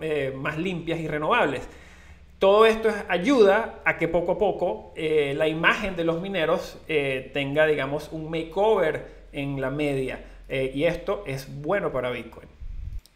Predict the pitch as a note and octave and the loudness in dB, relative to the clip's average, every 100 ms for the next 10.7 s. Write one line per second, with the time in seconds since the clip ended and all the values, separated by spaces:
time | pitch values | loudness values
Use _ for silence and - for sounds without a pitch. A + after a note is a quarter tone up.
0 | _ _ _ _ _ - G3+ C4+ C4 B3 | _ _ _ _ _ -2 2 4 2 0
1 | B3 A3+ G#3+ A#3 A3+ A#3 G#3+ F#3+ G3+ G#3+ | 0 0 -2 -2 -2 0 2 2 2 2
2 | G#3+ G3 F#3 E3+ G#3 G#3 G#3 G#3 G#3 - | 2 2 -2 0 0 2 0 0 -2 -4
3 | G3 F#3+ - G3 F#3 F#3 F#3 F#3 F3+ E3 | -2 0 2 4 2 2 0 0 0 -2
4 | C3 C3+ E3+ A3+ D#3 - - _ _ _ | -4 -2 2 4 2 -6 -18 _ _ _
5 | _ _ _ _ _ _ _ _ _ _ | _ _ _ _ _ _ _ _ _ _
6 | _ _ _ G3+ C4 D4 D#4 D#4 D4+ C4+ | _ _ _ 6 10 10 8 2 0 4
7 | C4 C4 B3+ A#3 B3 B3 B3 - A3+ G#3+ | 8 8 6 4 4 2 0 0 2 2
8 | A3 G#3 F#3+ F3+ G#3 A3+ A3 A3 G#3+ G3 | 0 -2 -4 -2 0 0 2 0 0 0
9 | G#3 G3+ G3+ F#3+ E3+ D#3+ D#3+ D#3 F3+ F#3 | 0 0 0 0 0 0 0 0 2 2
10 | G3+ G3+ G3 E3 E3+ E3 | 2 2 2 2 2 0